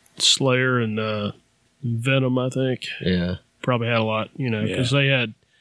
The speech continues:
Speaker 1: they kinda had that image, that lyrical content.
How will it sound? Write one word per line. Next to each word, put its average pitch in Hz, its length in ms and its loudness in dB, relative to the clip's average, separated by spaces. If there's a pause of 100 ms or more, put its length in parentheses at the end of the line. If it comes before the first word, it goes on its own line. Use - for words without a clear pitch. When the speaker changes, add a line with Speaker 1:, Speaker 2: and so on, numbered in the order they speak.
(240)
Speaker 1:
they 147 120 0
kinda 147 240 0
had 131 160 0
that 117 160 0
image, 113 440 -2
that 110 220 -6 (720)
lyrical 120 720 -2 (100)
content. 113 720 -4